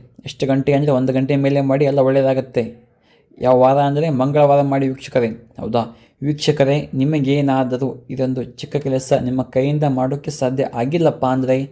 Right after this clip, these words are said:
ಪಂಡಿತ್ ಅಭಿನಂದನ್ ಭಟ್ ಗುರೂಜಿ ಇವರ ಮೊಬೈಲ್ ಸಂಖ್ಯೆ ಏಟ್ ಸೆವೆನ್ ನೈನ್ ಟೂ ಒನ್ ಸೆವೆನ್ ಟೂ ಒನ್ ಡಬಲ್ ಸೆವೆನ್. ಈ ನಂಬರ್ಗೆ ಕಾಲ್ ಮಾಡಿ ವೀಕ್ಷಕರೇ.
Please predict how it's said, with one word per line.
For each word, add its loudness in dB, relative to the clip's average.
ಪಂಡಿತ್ 0
ಅಭಿನಂದನ್ 0
ಭಟ್ -2
ಗುರೂಜಿ -4
ಇವರ 0
ಮೊಬೈಲ್ 0
ಸಂಖ್ಯೆ 0
ಏಟ್ 2
ಸೆವೆನ್ -2
ನೈನ್ -2
ಟೂ 0
ಒನ್ 0
ಸೆವೆನ್ 2
ಟೂ 4
ಒನ್ 2
ಡಬಲ್ 2
ಸೆವೆನ್. -2
ಈ -2
ನಂಬರ್ಗೆ 2
ಕಾಲ್ 2
ಮಾಡಿ 2
ವೀಕ್ಷಕರೇ. 0